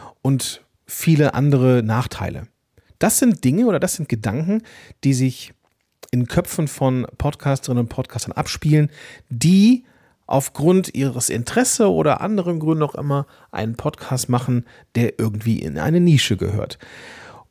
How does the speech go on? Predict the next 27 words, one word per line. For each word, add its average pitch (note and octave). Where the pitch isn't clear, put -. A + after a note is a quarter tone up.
Und C3
ich -
möchte D#3
hier F#3+
in E3+
dieser F3
Folge E3
mal C#3
ein A#2+
Plädoyer D3+
für F3+
die B2+
Nische C3
geben. D#3+
Und C3+
zwar C3
so, D3
dass -
du B2+
am A2
Ende D3
nicht D#3
anders C3+
kannst, -
als G2+
einen D#2+
Podcast -